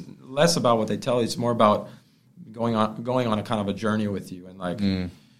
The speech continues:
Speaker 1: you know, day, every single day, you know, a help of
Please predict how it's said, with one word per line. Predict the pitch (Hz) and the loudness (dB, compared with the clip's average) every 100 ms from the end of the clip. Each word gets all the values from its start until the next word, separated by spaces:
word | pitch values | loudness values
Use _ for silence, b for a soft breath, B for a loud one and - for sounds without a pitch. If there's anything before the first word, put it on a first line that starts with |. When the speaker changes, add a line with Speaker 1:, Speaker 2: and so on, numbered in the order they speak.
| b b b b b - | b b b b b -10
Speaker 1:
you | 123 | -2
know, | 98 | -2
day, | - 127 127 123 | 4 6 6 6
every | 120 127 127 | 2 2 0
single | 131 113 | -2 -2
day, | 104 120 123 120 | 0 2 2 0
you | 117 113 | -2 -2
know, | 107 | 0
a | 107 107 107 92 | 0 -2 -6 -6
help | - 120 - | 0 0 0
of | 110 - | -4 -6